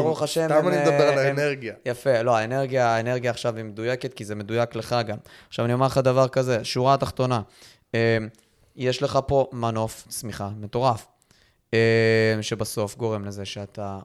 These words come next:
Speaker 1: מוכר, אה, ו-, וכאילו, וצומח מהדבר הזה. זה ככה, איך הופכים דף מכירה למנוע צמיחה. דף מכירה שהוא על מה שנקרא המוכר האוטומטי, הסולק האוטומטי.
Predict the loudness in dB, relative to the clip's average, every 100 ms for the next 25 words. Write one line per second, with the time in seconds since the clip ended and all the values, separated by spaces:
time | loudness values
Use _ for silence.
0 | -16 -14 -14 -8 -6 -6 -8 -12 -10 -8
1 | -8 -8 -8 -10 -12 -16 -20 _ -16 -14
2 | -12 -14 -10 -10 -10 -10 -8 -8 -6 -2
3 | 0 0 0 -6 -14 _ -6 -2 0 2
4 | 0 -2 -6 -8 -12 -6 -6 -6 -12 -14
5 | -8 -6 -4 -6 -8 -8 -8 -8 -10 -12
6 | -10 -6 -6 -6 -10 -10 -10 -8 -6 -4
7 | -6 -10 -16 -16 -12 -10 -10 -14 -16 -10
8 | -6 -4 -6 -10 -12 -12 -16 -8 -4 -4
9 | -4 -6 -8 -10 -14